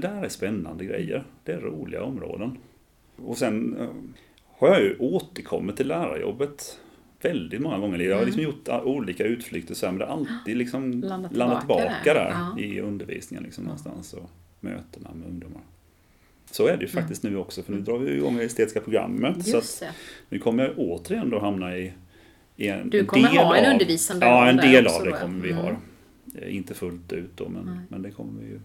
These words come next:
Speaker 2: Och då kanske vi ska gå över till det här
Speaker 1: Mm.
Speaker 2: fantastiska stället som vi befinner oss på
Speaker 1: Mm.
Speaker 2: nu. Kulturhuset, lokal sexton
Speaker 1: Mm.
Speaker 2: och teater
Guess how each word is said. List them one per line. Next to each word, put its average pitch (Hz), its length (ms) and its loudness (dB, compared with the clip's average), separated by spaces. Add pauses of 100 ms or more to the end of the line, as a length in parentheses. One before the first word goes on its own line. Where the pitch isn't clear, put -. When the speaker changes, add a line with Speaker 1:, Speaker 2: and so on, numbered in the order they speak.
(680)
Speaker 2:
Och 214 80 -2
då 233 60 0
kanske 277 280 -4
vi 302 80 -2
ska 302 140 -6
gå 302 120 0
över 208 200 0
till 302 220 0
det 370 80 2
här 175 300 -2 (280)
Speaker 1:
Mm. 131 180 8
Speaker 2:
fantastiska - 440 -2
stället 185 360 -2
som 277 160 -8
vi 226 100 -2
befinner 165 440 -6
oss - 320 -10 (360)
på 151 140 -2
Speaker 1:
Mm. 147 100 2
Speaker 2:
nu. 160 220 -2
Kulturhuset, 190 880 2 (220)
lokal 156 640 -2
sexton - 560 -8
Speaker 1:
Mm. 214 260 0
Speaker 2:
och - 280 -16
teater - 640 -8